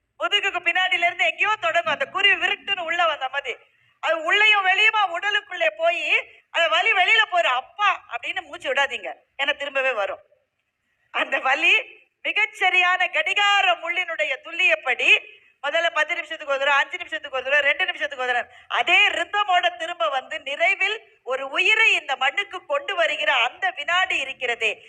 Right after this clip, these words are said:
அப்போது வாழ்க்கையினுடைய மிகப்பெரிய இன்பத்தை எய்துகிற அந்த தலைவாசலில் நிற்கிற உங்கள் அத்தனை பேருக்கும் என்னுடைய பிர-, பிரியத்தையும் அன்பையும் இந்த நேரத்திலே சொல்லிக் கொள்வதிலே மகிழ்ச்சி அடைகிறேன்.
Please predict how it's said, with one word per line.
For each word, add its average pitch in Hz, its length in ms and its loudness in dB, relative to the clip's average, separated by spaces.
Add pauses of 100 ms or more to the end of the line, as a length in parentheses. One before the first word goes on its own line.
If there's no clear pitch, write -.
அப்போது 294 500 -4
வாழ்க்கையினுடைய 285 840 -2
மிகப்பெரிய 440 800 -2
இன்பத்தை 339 600 -4
எய்துகிற 320 540 0 (320)
அந்த 247 240 -6
தலைவாசலில் 311 800 -2
நிற்கிற 269 380 0
உங்கள் 226 220 -2
அத்தனை 349 480 0
பேருக்கும் 247 580 -4 (180)
என்னுடைய 220 440 -2
பிர-, 330 400 0
பிரியத்தையும் 311 600 0
அன்பையும் 311 480 0
இந்த 240 160 -8
நேரத்திலே 247 640 -2 (240)
சொல்லிக் 277 320 -4
கொள்வதிலே 247 500 -2
மகிழ்ச்சி 233 380 -6
அடைகிறேன். 175 360 -6